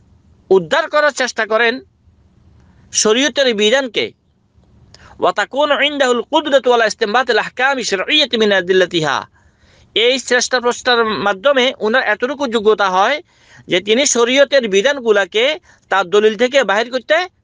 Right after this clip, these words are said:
সক্ষম হন। তাইলে যেই ব্যক্তি কোরআন এবং হাদিসের উপর গবেষণা করে শরীয়তের মাসআলা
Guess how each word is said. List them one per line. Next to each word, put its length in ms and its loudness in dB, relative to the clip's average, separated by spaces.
সক্ষম 500 -4
হন। 220 -2
তাইলে 360 0
যেই 260 2
ব্যক্তি 520 -2
কোরআন 420 2
এবং 260 2
হাদিসের 560 0
উপর 380 2
গবেষণা 460 4
করে 180 2
শরীয়তের 680 0
মাসআলা 640 0